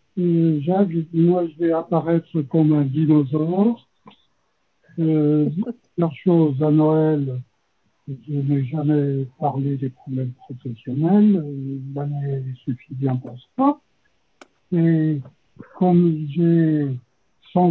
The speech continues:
aucune prétention, euh, je suis à la tête d'une famille assez nombreuse. J'ai eu six enfants. J'ai quinze petits-enfants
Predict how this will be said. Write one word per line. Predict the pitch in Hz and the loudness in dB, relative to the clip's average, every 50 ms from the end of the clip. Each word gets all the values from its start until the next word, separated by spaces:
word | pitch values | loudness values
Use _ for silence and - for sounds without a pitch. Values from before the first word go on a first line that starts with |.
| 151 | 2
aucune | 170 170 151 - 180 165 156 147 | 2 0 0 2 2 2 2 0
prétention, | 135 - 160 151 135 170 160 160 151 135 - - 165 165 156 147 135 127 127 - _ _ _ _ _ - _ _ _ _ _ _ _ - | 0 -2 -2 -2 0 0 0 0 0 -2 -4 -2 0 2 2 2 0 -2 -6 -8 _ _ _ _ _ -20 _ _ _ _ _ _ _ -8
euh, | 165 156 151 151 147 143 143 143 143 139 127 | -6 -4 -2 -2 -2 -2 0 -2 -2 -2 -2
je | 160 170 | -2 -4
suis | 143 127 - 180 160 160 | -4 -4 -4 -6 -2 0
à | 165 156 | 2 2
la | 156 160 | 2 2
tête | 151 - - 165 160 147 139 - | 0 0 0 0 0 0 -4 -6
d'une | 151 147 139 131 127 - | -6 -6 -6 -6 -6 -4
famille | 160 151 147 151 147 147 143 143 | -2 -2 0 0 0 0 0 -2
assez | 135 127 - 139 135 | -4 -6 -4 -4 -2
nombreuse. | 131 139 143 139 139 135 160 175 196 202 214 226 240 233 220 214 _ _ _ _ _ _ _ _ _ _ _ | -2 0 0 -2 -2 -2 0 2 4 4 4 4 4 2 0 -4 _ _ _ _ _ _ _ _ _ _ _
J'ai | _ - 180 | _ -2 2
eu | 165 165 170 170 156 127 - - | 2 4 2 2 0 -4 -6 2
six | - 208 208 196 180 | 4 4 4 6 4
enfants. | 165 151 147 131 _ - 160 160 165 175 202 247 269 277 - _ _ _ _ _ _ _ _ _ _ _ _ _ _ _ _ - 185 170 - _ - | 2 2 2 -2 _ 0 2 4 4 4 4 2 0 -2 -4 _ _ _ _ _ _ _ _ _ _ _ _ _ _ _ _ -12 -12 -12 -12 _ -8
J'ai | 185 160 147 156 165 175 170 170 165 151 - _ - | -6 -6 -6 -2 0 2 2 2 2 0 -4 _ 0
quinze | 214 220 226 220 220 202 214 - _ - | 4 6 6 6 6 4 2 -4 _ -2
petits-enfants | 180 170 165 - 180 165 151 147 147 147 151 135 - - 185 190 196 208 226 269 285 302 | -2 -2 -2 -4 -4 -4 -2 -2 -2 -2 -2 -4 -6 -4 0 2 4 4 4 2 0 -2